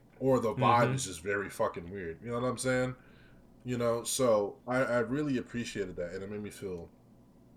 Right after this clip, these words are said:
Speaker 1: really appreciated and made me feel really good that, you know, I, I, I can do that for one person, you know?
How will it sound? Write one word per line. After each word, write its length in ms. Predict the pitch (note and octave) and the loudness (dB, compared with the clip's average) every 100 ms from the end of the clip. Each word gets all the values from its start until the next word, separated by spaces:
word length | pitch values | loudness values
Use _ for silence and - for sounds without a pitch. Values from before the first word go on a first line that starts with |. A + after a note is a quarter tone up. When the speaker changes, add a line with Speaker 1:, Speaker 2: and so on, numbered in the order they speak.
| - - - - - A2 | -20 -20 -20 -20 -16 -2
Speaker 1:
really 400 | B2+ C3+ B2+ A2+ | 2 4 4 2
appreciated 560 | F#2+ A#2 G#2+ G#2 F2+ | -6 -8 -8 -8 -10
and 80 | F2 | -10
made 140 | G2 G2+ | -10 -12
me 60 | |
feel 180 | - F2 | -12 -12
really 220 | E2+ D#2+ | -10 -12
good 260 | D#2+ D#2+ D2+ - - - - - - - - | -10 -10 -12 -16 -20 -20 -20 -20 -20 -20 -10
that, 320 | G2 F2+ D#2+ - - - _ - - | -4 -4 -4 -10 -20 -20 _ -20 -18
you 120 | G#2+ G2 | -14 -10
know, 300 | D2+ C#2 D2 - | -10 -12 -14 -8
I, 100 | G2 | -6
I, 360 | F#2+ G2 F#2+ | -4 -4 -4
I 20 | G#2 | -8
can 240 | - F#2+ F2 | -8 -12 -8
do 180 | A2 G2 | -6 -4
that 200 | G2 - | -4 -4
for 120 | G2 | -8
one 240 | E2+ E2+ | -8 -10
person, 380 | D2+ E2 - - - - - - - - _ _ - - _ _ - | -10 -10 -10 -14 -18 -20 -20 -20 -20 -20 _ _ -20 -20 _ _ -18
you 120 | F#2 | -14
know? 280 | D#2 C#2+ | -12 -12